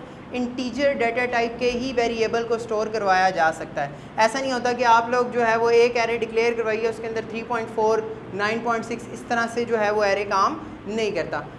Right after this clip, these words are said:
ठीक है। array क्या हुआ है कि एक ही single आपके पास जो data type है उसी का variable को लेके चलता है। अब नाम इसका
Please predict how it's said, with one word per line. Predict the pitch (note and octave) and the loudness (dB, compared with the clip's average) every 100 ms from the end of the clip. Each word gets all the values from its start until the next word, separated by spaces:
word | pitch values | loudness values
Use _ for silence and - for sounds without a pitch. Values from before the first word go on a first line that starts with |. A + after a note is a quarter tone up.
| - | -10
ठीक | G#3+ | 0
है। | - B3 | 2 6
array | A#3+ C#4+ | 6 6
क्या | C#4 C#4+ C4+ | 4 2 2
हुआ | B3+ | 0
है | C4 | 0
कि | C4 B3 C#4 D4+ | -2 -2 -2 0
एक | C#4 | 0
ही | C#4+ | -2
single | C4+ C4 C#4+ C#4 | 0 0 2 4
आपके | B3 B3+ | 2 0
पास | C4 B3+ | -2 0
जो | A#3 | 0
data | G#3 G#3 A#3+ | -4 -2 0
type | A#3 A3+ A#3 | 0 0 0
है | A#3 | -2
उसी | B3+ - D4 | -2 -4 -2
का | C#4 B3 D4 - - - | 4 2 2 -6 -10 0
variable | A3 A3+ A3 A3 | 2 2 2 2
को | G#3+ | 0
लेके | G3 F#3 | 0 -2
चलता | F3 E3 - | -2 -4 0
है। | |
अब | C4 C4+ A#3 | 2 4 2
नाम | G#3+ G3+ C4+ D4 C#4 | 4 6 6 4 0
इसका | C4 C#4+ | -2 -2